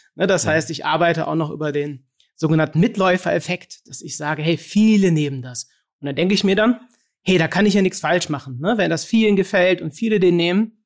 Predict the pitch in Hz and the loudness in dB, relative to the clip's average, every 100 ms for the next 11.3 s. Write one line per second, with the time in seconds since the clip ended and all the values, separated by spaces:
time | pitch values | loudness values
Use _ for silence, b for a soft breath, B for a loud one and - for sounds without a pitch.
0 | _ - 170 - 143 - - _ _ _ | _ -8 -8 -6 -10 -10 -20 _ _ _
1 | - 185 147 175 220 220 220 220 196 208 | 0 0 2 2 2 2 0 0 0 0
2 | 208 226 220 - _ - 165 123 - _ | 0 0 -2 -8 _ -6 -4 -4 -8 _
3 | - 180 180 214 139 - - 180 170 156 | -4 -2 0 0 0 -4 -4 -2 0 -2
4 | - 269 170 - _ - 160 156 - 208 | 0 0 0 -2 _ -4 -2 -2 -2 0
5 | 233 123 - _ _ 175 233 240 226 254 | 0 -2 -8 _ _ -2 2 2 2 2
6 | 202 135 135 - _ - 208 330 - 302 | 2 0 -4 -8 _ -14 -12 -12 -12 -4
7 | 226 202 175 147 135 - 131 - _ B | 0 2 2 2 -2 -8 -12 -14 _ B
8 | B B B _ 165 160 156 156 151 165 | B B B _ 0 2 2 0 0 0
9 | 147 156 156 156 147 139 143 156 147 143 | 2 2 2 0 -4 -6 -4 -2 -2 -4
10 | 127 _ _ - 160 147 - 147 156 196 | -10 _ _ -10 -6 -4 -2 0 2 2
11 | - 82 | 0 -6